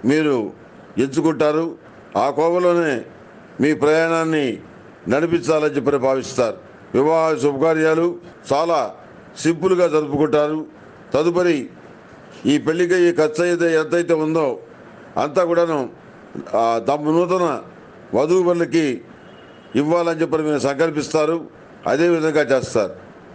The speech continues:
"పెళ్లి ఖర్చు మీ చేతిలో పెడుతున్నాం, మీరేం చేసుకున్నా మాకు అభ్యంతరం లేదు" అని చెప్పని చెప్పడం, అందరూ కూడాను సంతోషపోవటం, సంతోషపడటం,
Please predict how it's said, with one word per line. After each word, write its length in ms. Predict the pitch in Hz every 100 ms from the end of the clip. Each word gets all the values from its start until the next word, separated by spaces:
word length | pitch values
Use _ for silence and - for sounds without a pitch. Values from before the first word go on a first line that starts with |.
| - 139
"పెళ్లి 200 | 170 180
ఖర్చు 280 | 185 185
మీ 100 | 170
చేతిలో 420 | 165 156 170 175 170
పెడుతున్నాం, 560 | 156 151 151 156 170 - - - - - - - - 92
మీరేం 260 | 139 160
చేసుకున్నా 480 | 165 175 175 170 165
మాకు 240 | 151 139
అభ్యంతరం 480 | 139 127 151 151 139
లేదు" 340 | 139 135 147 135 - - - - - - - - -
అని 140 | 135
చెప్పని 520 | 139 147 156 147 113
చెప్పడం, 760 | 87 - - 127 - 151 156 165 - - - - - - - - - - 95
అందరూ 260 | 147 175 180
కూడాను 460 | 170 165 151 120 - - - -
సంతోషపోవటం, 1000 | - 135 143 180 151 151 156 165 165 139 - -
సంతోషపడటం, 840 | 123 147 165 170 151 156 143 156